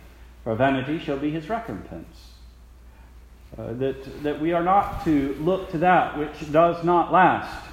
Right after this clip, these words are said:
earthly treasures that will fall away. Vanity is the only reward for vanity. "It shall be accomplished before his time.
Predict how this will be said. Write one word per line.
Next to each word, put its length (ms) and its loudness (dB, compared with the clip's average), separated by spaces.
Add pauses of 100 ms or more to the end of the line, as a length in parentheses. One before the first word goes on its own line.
(460)
earthly 340 4
treasures 760 4
that 260 0
will 300 2
fall 300 4
away. 460 4 (760)
Vanity 960 4
is 320 -2
the 140 0
only 300 2
reward 680 2 (480)
for 220 0
vanity. 500 -2 (1400)
"It 160 -8
shall 100 -4
be 140 0
accomplished 560 2
before 260 -2
his 140 -4
time. 420 2